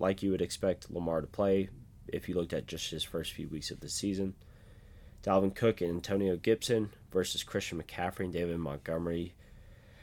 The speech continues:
Man, this feels like a push as well. So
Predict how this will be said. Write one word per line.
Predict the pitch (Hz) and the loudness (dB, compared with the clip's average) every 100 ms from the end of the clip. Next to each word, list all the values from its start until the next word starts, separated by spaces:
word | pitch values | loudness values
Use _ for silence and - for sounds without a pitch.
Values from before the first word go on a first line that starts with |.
| - - - | -20 -4 6
Man, | 110 127 127 123 - - - - - 95 | 10 10 8 4 -10 -20 -20 -20 -14 4
this | 110 110 | 6 6
feels | - 120 110 | 6 4 6
like | 104 | 2
a | 95 | 2
push | - 117 - | 8 8 6
as | 87 85 | -2 2
well. | 87 92 80 80 - | 4 6 4 2 -6
So | - 120 110 90 87 | 0 6 8 6 4